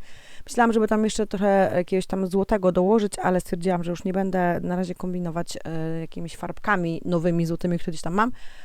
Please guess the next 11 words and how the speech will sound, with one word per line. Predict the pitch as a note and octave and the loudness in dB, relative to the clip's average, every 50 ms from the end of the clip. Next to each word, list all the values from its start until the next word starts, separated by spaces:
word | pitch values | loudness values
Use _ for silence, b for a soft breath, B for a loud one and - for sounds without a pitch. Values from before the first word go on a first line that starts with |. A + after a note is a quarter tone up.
| B B - | B B -8
tylko | - C#4 C4 C#4+ B3+ | -6 -2 0 0 0
po | A3 G#3 | 0 0
prostu | - G3+ G#3+ - - G#3+ | 0 0 0 0 -2 2
wezmę | F#3 F#3+ F3+ F3+ G3 F#3 F3+ F3+ F3+ F3+ - - F#3 | 2 2 2 2 2 2 2 2 2 2 0 -2 -4
złocenia. | F3 E3+ F#3 F#3+ - F3+ D#3+ C#3+ G2 - - - - - | -4 -2 -4 -2 -2 -2 -2 -2 -2 -4 -8 -12 -8 -4
E, | - F#3+ F3 F3 E3+ E3+ F3+ - | -2 0 2 2 2 2 2 2
używam, | - A#3+ G#3 A3+ C4+ C4 C4+ C4 B3 B3 - - | 0 0 2 2 2 4 4 4 2 0 -2 -2
e, | - F3+ F3+ F3 F3+ F3 - | -2 -2 0 0 0 0 0
kleju | - A#3 A3 G#3 | 2 2 2 2
do | F3+ F3+ | 2 0
złoceń, | E3 E3+ E3 - A#3+ B3+ D4 E4+ E4 | 0 -2 0 2 2 2 2 2 -2